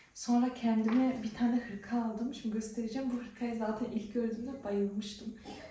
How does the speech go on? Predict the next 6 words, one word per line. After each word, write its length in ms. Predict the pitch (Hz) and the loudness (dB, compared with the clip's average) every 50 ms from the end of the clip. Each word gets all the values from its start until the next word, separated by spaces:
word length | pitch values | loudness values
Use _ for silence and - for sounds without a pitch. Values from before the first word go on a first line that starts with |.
| - - | -12 -6
Ama 240 | 214 214 220 - - | -4 -2 -2 -2 -4
almamıştım. 640 | 214 208 208 208 208 208 202 196 - - 208 233 240 - - | -6 -6 -6 -4 -4 -4 -4 -6 -10 -10 -10 -10 -10 -10 -12
Ay. 220 | 220 220 226 226 226 220 220 - - - - - - - - - - - - - - - - - - - - - - - _ - - - - - - - - - - - - - - - - _ _ _ _ _ | -14 -12 -12 -12 -12 -12 -14 -18 -20 -20 -20 -20 -20 -20 -20 -20 -20 -20 -20 -20 -20 -20 -20 -20 -20 -20 -20 -20 -20 -20 _ -20 -20 -20 -20 -20 -20 -20 -20 -20 -20 -20 -20 -20 -20 -20 -20 _ _ _ _ _
Seyit'in 520 | - - - - - - - _ - 196 | -20 -20 -20 -20 -20 -20 -20 _ -18 -14
sesi 420 | 202 202 202 196 - - - - - | -14 -14 -14 -14 -16 -18 -18 -20 -20
geldi. 300 | - 196 - - - | -20 -20 -20 -20 -20